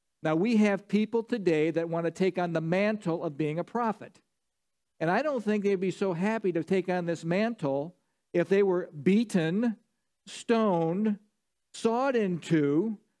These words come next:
thrown in pits, and that sort of thing. I mean, this isn't one of these things you volunteer for.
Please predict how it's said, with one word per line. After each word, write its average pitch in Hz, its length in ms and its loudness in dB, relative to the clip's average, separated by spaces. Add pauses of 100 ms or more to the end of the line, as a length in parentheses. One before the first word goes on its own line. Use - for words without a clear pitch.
(100)
thrown 262 380 2
in 185 280 -2
pits, - 720 -4 (260)
and 202 120 2
that 254 180 0
sort 180 240 -2
of 135 80 -6
thing. 110 240 -6 (1040)
I 208 100 0
mean, 202 120 2
this 269 160 -2
isn't 262 200 -2
one 214 120 0
of - 20 0
these 190 120 0
things 190 160 0
you 156 80 0
volunteer 170 500 -2
for. 139 180 -8